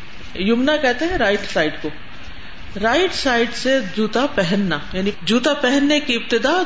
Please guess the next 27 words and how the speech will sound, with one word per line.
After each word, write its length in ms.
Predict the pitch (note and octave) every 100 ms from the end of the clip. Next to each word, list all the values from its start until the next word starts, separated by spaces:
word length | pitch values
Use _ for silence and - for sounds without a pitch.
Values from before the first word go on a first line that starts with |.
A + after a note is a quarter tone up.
| G3+
دائیں 240 | A3 B3+
جانب 380 | G#3 F3 F3 F3
سے 140 | F3+
کی 200 | E3+ D#3+
جائے۔ 280 | D3+ C#3 C3 - - - - - - - - - - - - -
حدثنا 480 | C4+ G4 F#4+ F4+ D#4
حجاج 460 | B3 F#3+ A3+ B3+ A#3
بن 140 | G#3+
منہال 800 | G#3+ G3 F3+ E3+ G3 G3+ F#3 E3+ E3+ -
حدثنا 540 | G3 A#3+ D#4 D4 A#3+
شعبۃ 500 | G3+ C4+ F#3+ E3 E3 D#3+ - - - - -
قال 220 | A#3+ B3+
اخبرنی 640 | C4+ C#4 D4 E4 D#4+ D4+ C#4+
اشعث 520 | C4+ C4+ C4+ A3+ A3
بن 240 | G3 G3+
سلیم 520 | G3 - G3 A#3+ G3+ D3+ D#3 - - - -
سمعت 480 | - C#4 F4 F4+ D4
ابی 300 | A3 A3 A#3+
یحدث 520 | A3+ G3 A3+ G3 B3+ A#3+
عن 200 | G3+ G#3
مسروق 580 | G3 F#3 A#3+ C4+ C4+ F3 D#3+ E3 -
عن 140 | F#3
عائشہ 480 | F3 G3+ C#4 B3+ A#3
رضی 260 | G3 F3+ F#3
اللہ 200 | F3 F#3
عنہا 600 | F#3+ G3 G#3 G#3 F#3+ D#3+
قالت 420 | G#3 G3+ D#3+